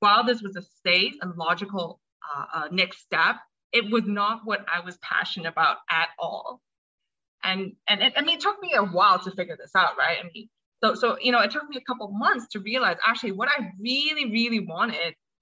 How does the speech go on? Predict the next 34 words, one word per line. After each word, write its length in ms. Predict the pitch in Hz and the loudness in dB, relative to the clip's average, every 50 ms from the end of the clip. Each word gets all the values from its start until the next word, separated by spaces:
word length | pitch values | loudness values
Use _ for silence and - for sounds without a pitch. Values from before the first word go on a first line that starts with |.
| _ _ _ | _ _ _
was 180 | 208 220 214 220 | -8 -8 -8 -8
to 100 | - - 233 | -12 -10 -8
coach, 680 | - - - 349 403 - - - - - - - - _ _ _ _ _ _ _ _ _ _ | -8 -2 0 2 2 2 0 -2 -4 -8 -10 -12 -12 _ _ _ _ _ _ _ _ _ _
but 220 | - 233 - - - | 2 2 4 6 4
it 120 | 254 247 | 4 6
wasn't, 560 | 226 262 277 294 285 285 359 359 - - - _ _ _ _ _ _ _ | 6 4 4 4 4 0 -6 -6 -6 -10 -18 _ _ _ _ _ _ _
definitely 420 | 247 262 262 - - 330 277 233 214 | 0 0 0 -2 -10 -8 -6 -4 0
not 240 | 208 208 202 - - - | 4 4 4 4 2 -4
the 60 | 208 | -10
top 420 | 196 - - - - 208 - - - | -10 -10 -8 -2 0 0 0 -2 -8
choice 320 | - 226 196 175 190 185 | -4 -2 -2 -2 -2 -4
that 220 | - 175 - - | -6 -8 -8 -8
came 200 | - 226 202 202 | -8 -8 -2 2
up 160 | 262 262 190 - | 2 2 2 2
because 280 | 208 190 - 240 180 | -4 -4 -4 -2 -2
it 80 | 190 180 | -2 -4
was 260 | 196 190 - - - | -4 -6 -6 -10 -6
so 160 | - 214 208 | -2 -2 0
scary. 840 | 202 208 - - _ _ - 190 208 262 320 - 165 147 135 - - _ - _ _ _ | 0 -2 -6 -16 _ _ -6 -4 -2 -2 0 -2 -2 -2 -6 -10 -14 _ -20 _ _ _
Like, 200 | 214 190 180 180 - _ _ _ _ _ _ _ _ _ | -2 0 0 -2 -4 _ _ _ _ _ _ _ _ _
"How 180 | - - 220 247 | -4 -2 -2 0
am 60 | 285 | 0
I 60 | 311 302 | -2 -2
gonna 200 | 311 302 294 269 277 | -2 -4 -4 -2 -4
make 140 | 285 302 - _ _ 247 | -4 -4 -4 _ _ -16
money? 360 | 269 302 330 381 427 392 240 | -8 -6 -4 -4 -2 -2 -4
What 220 | 180 180 185 190 185 | -4 -2 -2 -2 -2
do 60 | 254 | 0
I 120 | 269 269 262 | 0 0 -2
do? 440 | 220 - - 294 339 381 330 240 180 | -4 -6 -6 -4 -2 2 4 4 4
Like, 240 | 175 180 180 175 - - _ _ _ _ _ _ | 4 2 0 -2 -6 -16 _ _ _ _ _ _
what?" 460 | 175 190 220 269 320 349 392 359 - - | -4 -4 0 2 2 2 2 2 2 0
<laughs> 160 | - - - | 0 4 4
You 180 | 427 392 - | 2 2 2